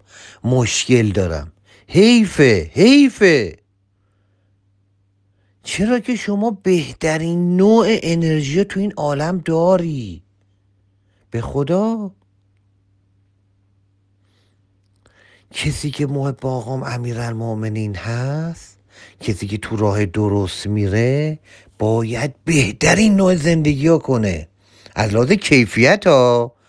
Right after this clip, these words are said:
نه کمیت. بگی: «آقا، من تو کاخ زندگی می‌کنم.» کیفیت، کیفیتش باید بالا باشه.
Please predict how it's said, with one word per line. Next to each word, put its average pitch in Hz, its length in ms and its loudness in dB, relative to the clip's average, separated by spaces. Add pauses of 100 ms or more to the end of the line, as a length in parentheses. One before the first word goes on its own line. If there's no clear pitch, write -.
(240)
نه 151 160 2
کمیت. 117 840 -2 (520)
بگی: 131 160 0
«آقا، 131 160 6
من 131 140 0
تو 123 160 -8
کاخ 120 320 -4
زندگی 107 400 -6
می‌کنم.» 92 460 -8
کیفیت، 131 1200 -4
کیفیتش 151 880 -8
باید 135 240 -2
بالا 104 300 -2
باشه. 82 480 -12